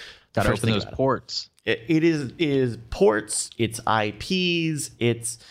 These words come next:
Speaker 2: all sorts of stuff. In fact, a fun tech, uh, production side about this is, so this allows us to have two calls or two lines. So,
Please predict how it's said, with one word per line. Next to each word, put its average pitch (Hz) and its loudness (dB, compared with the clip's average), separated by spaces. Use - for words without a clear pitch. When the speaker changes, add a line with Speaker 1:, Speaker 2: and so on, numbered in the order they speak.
Speaker 2:
all 131 4
sorts 127 -2
of 117 -4
stuff. 113 -4
In 110 -6
fact, 113 -4
a 104 -4
fun 107 -4
tech, 120 -2
uh, 104 2
production 120 -4
side 95 0
about 95 -2
this - -6
is, 95 -4
so 110 2
this 147 -2
allows 123 0
us 107 -14
to 113 -4
have 101 -2
two 131 2
calls - -4
or 107 2
two 113 0
lines. 95 -2
So, 95 0